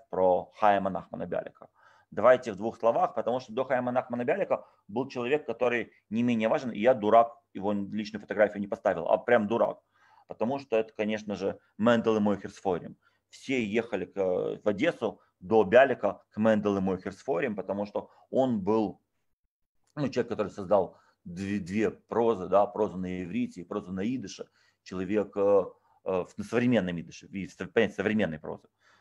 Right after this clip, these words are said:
А, и он сидел, но в это время он уже, он уже взрослый. Естественно, когда Бялик приехал,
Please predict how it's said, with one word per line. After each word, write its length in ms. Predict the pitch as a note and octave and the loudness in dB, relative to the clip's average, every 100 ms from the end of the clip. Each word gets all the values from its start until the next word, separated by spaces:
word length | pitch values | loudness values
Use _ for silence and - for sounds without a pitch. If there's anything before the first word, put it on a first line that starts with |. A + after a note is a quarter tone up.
| _ - | _ 2
А, 640 | F#2+ F#2 F#2 F2+ F2+ F2+ | 4 6 6 4 4 2
и 540 | - G#2 G2+ G2 G2 | -2 -6 -4 -4 -2
он 180 | G#2 G#2+ | 0 -2
сидел, 460 | G#2 G2 F#2 D#3+ D3+ | -4 -10 -4 -2 0
но 260 | G#2 G#2 | 0 2
в 80 | G2 | 0
это 140 | G#2 | -2
время 220 | G#2 A2 G2+ | -2 -2 -2
он 80 | |
уже, 140 | G2 F#2+ | -4 -6
он 140 | G2 | -6
уже 120 | F2 | -6
взрослый. 500 | E2 F#2+ G2 F2 - _ _ - | -4 0 0 -2 -8 _ _ -12
Естественно, 360 | - A2 G#2 | -8 -4 -4
когда 180 | F#2 G#2 | 2 4
Бялик 200 | F#2+ - | 2 -6
приехал, 520 | F#2+ G2 F#2+ F#2 - | -4 -2 -2 -4 -6